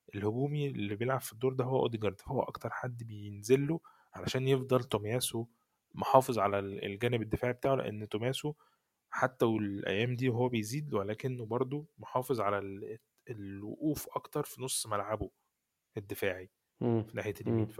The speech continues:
Speaker 2: مم.
Speaker 1: فممكن ده اللي مخلي أوديجارد شكله مش حلو، أو مخلي أوديجارد مطلوب منه أكتر من كده. ويمكن يكون هو من اللعيبة اللي بيبقى،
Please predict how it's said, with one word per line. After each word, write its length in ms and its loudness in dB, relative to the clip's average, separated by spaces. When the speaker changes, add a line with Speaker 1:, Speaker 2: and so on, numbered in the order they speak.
Speaker 2:
مم. 200 6
Speaker 1:
فممكن 240 0
ده 60 4
اللي 160 0
مخلي 340 -2
أوديجارد 420 2
شكله 240 -2
مش 120 -10
حلو، 260 -2
أو 80 -4
مخلي 300 -2
أوديجارد 360 0
مطلوب 380 -6
منه 280 -2
أكتر 220 -4
من 140 -8
كده. 300 -8
ويمكن 320 -4
يكون 240 -2
هو 180 0
من 160 -2
اللعيبة 400 2
اللي 180 0
بيبقى، 360 -6